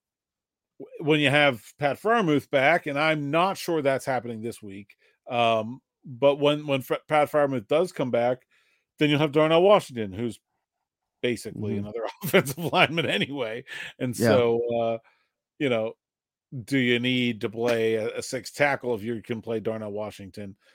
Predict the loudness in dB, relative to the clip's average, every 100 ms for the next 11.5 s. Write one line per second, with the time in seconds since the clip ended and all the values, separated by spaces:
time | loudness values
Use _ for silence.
0 | _ _ _ _ -10 -8 -8 -12 -16 _
1 | _ _ _ _ _ _ _ _ _ 4
2 | 6 6 4 6 6 4 0 -2 -4 -2
3 | -4 -10 -18 _ -10 -8 -2 2 4 2
4 | 0 -4 -4 -4 -6 -12 _ -4 -2 0
5 | -4 -2 -2 -2 -2 0 2 2 2 0
6 | -2 -4 0 2 2 0 _ _ _ -6
7 | -4 0 0 2 -2 -4 -6 -4 -2 -2
8 | -4 -8 -6 -4 -4 -12 _ _ _ _
9 | -2 -2 2 0 0 2 4 2 -2 -6
10 | -12 _ -6 -2 0 2 0 2 -2 2
11 | 4 4 2 -4